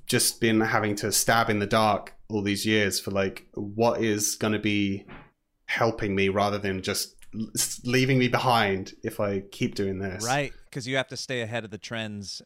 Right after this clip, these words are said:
Speaker 2: and, uh, kinda be within the zeitgeist of their conversation.
Speaker 1: Exactly.
Speaker 2: What a fun, what a fun sandbox to play in, though. Like, if you're, if you're doing
Speaker 1: Absolutely.
Speaker 2: improv and you're doing it with what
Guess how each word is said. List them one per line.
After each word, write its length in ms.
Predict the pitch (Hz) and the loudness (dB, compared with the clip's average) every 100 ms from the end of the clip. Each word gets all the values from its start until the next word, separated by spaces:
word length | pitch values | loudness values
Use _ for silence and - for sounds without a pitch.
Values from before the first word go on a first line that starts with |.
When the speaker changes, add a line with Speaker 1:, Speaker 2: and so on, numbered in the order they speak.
| - | -8
Speaker 2:
and, 520 | 110 104 101 98 98 | -4 -4 -4 -6 -10
uh, 200 | 107 104 101 | -6 -6 -4
kinda 300 | 120 117 101 | -4 -4 -6
be 180 | 107 | -6
within 320 | 107 104 107 101 | -8 -8 -10 -10
the 80 | |
zeitgeist 640 | 95 101 104 107 98 - 98 | -8 -8 -8 -8 -10 -10 -14
of 80 | |
their 140 | 92 95 | -12 -12
conversation. 800 | 110 104 92 - 107 104 107 90 - | -10 -12 -12 -12 -12 -10 -14 -16 -6
Speaker 1:
Exactly. 300 | 117 113 107 | -2 2 2
Speaker 2:
What 100 | 247 226 | 4 2
a 140 | 196 - | 0 -2
fun, 600 | 220 226 233 233 220 - _ _ _ - | -2 0 -2 -6 -10 -14 _ _ _ -12
what 140 | 196 | -10
a 60 | 247 | -10
fun 320 | - 226 214 | -6 -6 -6
sandbox 600 | - 196 202 185 180 - | -8 -8 -6 -6 -8 -10
to 80 | 135 | -12
play 260 | 214 240 156 | -8 -6 -6
in, 160 | 117 | -6
though. 160 | 101 104 | -8 -8
Like, 260 | 110 110 | -8 -8
if 160 | 127 - | -12 -10
you're, 300 | 175 190 190 | -8 -8 -4
if 220 | 170 - | -2 -2
you're 80 | 110 110 | 0 2
doing 240 | - - | 2 2
Speaker 1:
Absolutely. 180 | 165 165 | -2 -2
Speaker 2:
improv 440 | 139 117 110 110 - _ _ | -2 0 -2 -4 -12 _ _
and 240 | 135 131 123 | -12 -10 -8
you're 160 | 139 | -10
doing 380 | 127 139 170 165 | -8 -8 -8 -8
it 180 | 151 - | -10 -12
with 500 | 131 127 123 - _ - _ _ _ - | -10 -6 -6 -8 _ -20 _ _ _ -14
what 320 | 110 156 | -6 -4